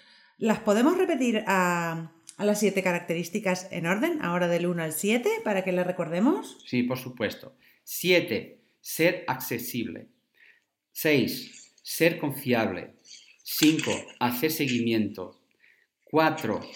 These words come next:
Speaker 2: sinceridad y autenticidad. Tres, ayudar a los demás y ser colaborativo. Dos, tener una actitud positiva.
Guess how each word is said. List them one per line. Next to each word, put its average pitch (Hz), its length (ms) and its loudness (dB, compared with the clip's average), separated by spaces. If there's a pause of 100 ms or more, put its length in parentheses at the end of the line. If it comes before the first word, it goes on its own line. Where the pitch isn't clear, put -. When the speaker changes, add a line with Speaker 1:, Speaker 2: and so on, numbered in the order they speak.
(440)
Speaker 2:
sinceridad 123 1040 0
y 127 140 0
autenticidad. 120 880 -2 (560)
Tres, 160 600 2 (260)
ayudar 120 360 2
a - 20 4
los 151 200 2
demás 131 380 0
y 139 60 -4
ser 147 220 -6
colaborativo. 113 760 -6 (500)
Dos, - 600 0 (100)
tener 127 240 0
una 156 120 2
actitud 143 380 -4
positiva. 117 680 -4